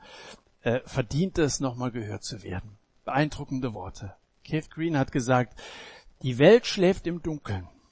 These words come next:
und die Kirche tut nichts, weil sie im Licht schläft." Wie kannst du so tot sein,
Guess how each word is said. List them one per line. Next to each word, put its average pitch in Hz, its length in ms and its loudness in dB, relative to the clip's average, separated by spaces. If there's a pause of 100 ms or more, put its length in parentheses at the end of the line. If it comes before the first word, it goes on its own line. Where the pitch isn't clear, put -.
(600)
und 123 160 -6
die 117 80 -4
Kirche 220 460 0
tut - 260 -10
nichts, - 520 -2 (460)
weil 120 140 -2
sie 135 120 -10
im 117 140 -8
Licht 110 240 -12
schläft." - 560 -14 (4000)
Wie 120 100 -6
kannst 143 360 0
du 139 40 -4
so 127 120 -6
tot - 300 -12
sein, 92 240 -8